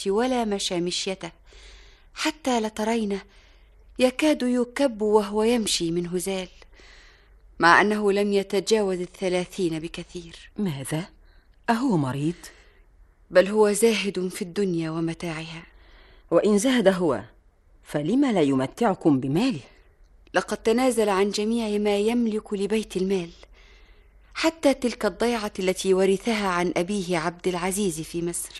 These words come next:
Speaker 2: آه، لقد نكبن بخلافة زوجك.
Speaker 1: ليس هذا رأي الناس فيه يا عمة.
Speaker 2: إن كان قد تخلى عما يملك لبيت المال، فلما يحرم علينا نحن ما كان يجري علينا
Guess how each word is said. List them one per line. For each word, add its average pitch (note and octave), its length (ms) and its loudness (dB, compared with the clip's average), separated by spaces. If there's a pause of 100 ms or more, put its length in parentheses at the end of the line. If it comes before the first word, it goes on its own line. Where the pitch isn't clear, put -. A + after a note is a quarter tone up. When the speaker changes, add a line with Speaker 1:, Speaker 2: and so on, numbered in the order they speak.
(260)
Speaker 2:
آه، G#3 340 2 (460)
لقد D#3+ 400 0
نكبن D#3+ 480 4
بخلافة D#3 580 2
زوجك. D3+ 680 2 (500)
Speaker 1:
ليس B3 240 8
هذا C4 380 2
رأي F#3+ 240 0
الناس G3 360 0
فيه E3+ 420 -4
يا D#3 40 -4
عمة. D#3+ 320 -8 (460)
Speaker 2:
إن E3 100 4
كان G3 220 2
قد F#3 180 0
تخلى F#3+ 420 0
عما F3+ 340 6
يملك F#3+ 360 6
لبيت E3+ 360 4
المال، D3 500 0 (540)
فلما G#3 340 2
يحرم F#3 600 0
علينا D#3 400 2
نحن E3+ 340 0
ما C3 160 -2
كان D3+ 360 2
يجري D#3+ 320 2
علينا D3 540 4